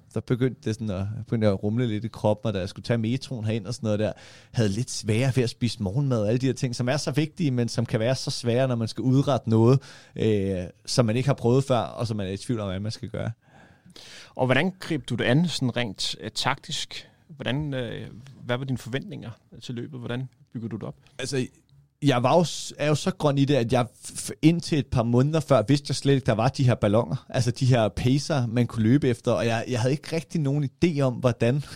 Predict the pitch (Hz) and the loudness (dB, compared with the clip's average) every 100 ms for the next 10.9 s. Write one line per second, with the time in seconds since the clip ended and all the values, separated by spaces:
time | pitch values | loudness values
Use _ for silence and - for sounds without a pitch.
0 | 156 131 120 110 104 - _ _ _ _ | 0 2 2 2 -2 -8 _ _ _ _
1 | _ - 110 - - 127 127 123 160 160 | _ 0 0 0 0 0 2 2 2 2
2 | 123 - 107 101 101 - _ - - - | 2 2 0 0 -6 -16 _ -8 -4 0
3 | 170 143 143 135 151 180 165 - - 120 | 2 4 2 2 0 -6 -8 -12 0 4
4 | 107 101 95 - 107 101 98 117 120 127 | 6 4 2 0 0 0 2 2 2 0
5 | - 117 135 - 131 117 107 110 - 147 | 2 4 4 4 2 2 2 0 2 2
6 | 139 120 139 - - 110 95 87 110 123 | 2 0 -2 -4 -2 -2 -2 -2 -2 0
7 | 131 107 120 123 120 - 123 123 113 - | 0 -2 -4 -4 -4 -4 -4 -2 -2 -2
8 | 117 117 120 139 156 143 131 120 120 147 | -2 -2 4 4 4 0 0 -2 0 0
9 | - 156 147 160 123 147 147 131 104 113 | 0 0 2 -2 -2 -4 -2 -2 -2 -4
10 | 139 - 135 117 107 107 - 123 | -2 -2 -2 -2 -2 -2 2 4